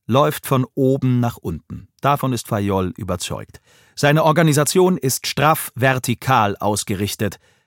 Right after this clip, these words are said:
Die berühmte Stufenpyramide also, die wir auch heute noch in den meisten Unternehmen antreffen.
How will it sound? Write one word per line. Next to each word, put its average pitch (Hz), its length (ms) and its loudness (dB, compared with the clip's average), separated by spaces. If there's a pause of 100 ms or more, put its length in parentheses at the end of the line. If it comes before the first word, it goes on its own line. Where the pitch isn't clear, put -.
(240)
Die 156 60 4
berühmte 190 380 6
Stufenpyramide 120 1200 0
also, 127 340 0
die 127 200 -2
wir 127 180 -2
auch 113 240 -4
heute 131 340 2
noch 127 280 -4
in 123 120 -2
den 123 140 0
meisten 117 400 0
Unternehmen 107 600 0
antreffen. - 640 -8